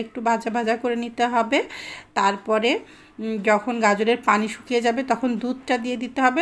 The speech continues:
দুধটা শুকিয়ে গেলে তারপরে এর মধ্যে চিনি দিতে হবে। এর মধ্যে আমি এখন দিয়ে দিলাম ওয়ান থার্ড চা চামচ পরিমাণ লবণ। যে কোনো মিষ্টি খাবারে সামান্য পরিমাণ লবণ দিলে কিন্তু মিষ্টি খাবারের স্বাদটা অনেকাংশেই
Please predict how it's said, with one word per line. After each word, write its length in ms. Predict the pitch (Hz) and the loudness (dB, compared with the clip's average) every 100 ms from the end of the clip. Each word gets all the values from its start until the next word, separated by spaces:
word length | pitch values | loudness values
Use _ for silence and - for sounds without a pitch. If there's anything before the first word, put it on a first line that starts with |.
| 320 247 | 0 0
দুধটা 340 | 285 - 302 285 | -4 -2 -4 -2
শুকিয়ে 320 | 277 262 254 247 | -2 0 0 0
গেলে 180 | 254 320 - | 2 0 4
তারপরে 340 | 277 269 247 202 | 2 4 0 0
এর 60 | 196 202 | 0 0
মধ্যে 320 | 196 185 339 554 - - - - | -2 -2 -2 -2 -4 -16 -20 -6
চিনি 240 | 302 262 262 185 | 0 2 0 -2
দিতে 200 | - 190 | -4 -4
হবে। 240 | 185 165 180 226 | -2 -2 -2 0
এর 80 | 233 247 | 0 0
মধ্যে 220 | 240 226 254 | -2 0 2
আমি 120 | 233 233 | 2 0
এখন 160 | 233 247 220 | 0 -2 -2
দিয়ে 160 | 220 202 | -2 0
দিলাম 200 | 226 294 - | 0 0 2
ওয়ান 200 | 233 226 233 | 4 4 4
থার্ড 180 | 240 226 - | 2 2 0
চা 80 | 208 214 | -2 0
চামচ 260 | 202 202 - 208 | -2 -2 -6 -6
পরিমাণ 320 | 208 214 214 214 | -4 -2 -2 0
লবণ। 360 | 196 190 185 262 - - - - 214 | 0 0 2 0 0 -10 -20 -12 -6
যে 80 | 233 | -4
কোনো 140 | 254 254 240 | -2 -2 -2
মিষ্টি 280 | 262 - 262 262 | -4 -4 -4 2
খাবারে 360 | 233 226 240 427 - | 2 2 2 0 2
সামান্য 380 | 285 254 269 269 262 262 | 4 6 6 4 2 2
পরিমাণ 360 | 233 233 240 240 214 | 0 0 -2 0 2
লবণ 280 | 185 196 208 202 | 2 2 -2 -2
দিলে 180 | 202 214 | -2 -4
কিন্তু 240 | 233 220 - 330 | -6 -8 -4 -2
মিষ্টি 280 | 294 - 240 233 | -2 -2 -6 -2
খাবারের 320 | 208 208 214 | -2 -2 -2
স্বাদটা 420 | 214 185 - - 277 - - - - 196 | -2 -2 -4 -4 -4 -4 -16 -20 -6 -2
অনেকাংশেই 600 | 202 208 214 220 226 | -2 0 -2 0 0